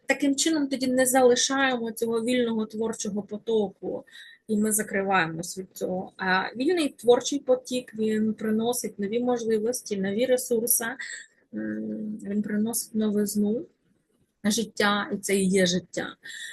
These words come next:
І справжній імператор тримає порядок своєю присутністю, а не силою. І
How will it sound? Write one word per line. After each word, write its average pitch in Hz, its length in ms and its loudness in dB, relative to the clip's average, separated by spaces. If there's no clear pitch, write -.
І 214 440 2
справжній 190 560 6
імператор 254 520 -2
тримає 202 480 -2
порядок 202 480 0
своєю 233 500 2
присутністю, 208 880 -2
а 202 160 4
не 180 160 2
силою. 175 600 -2
І 220 540 2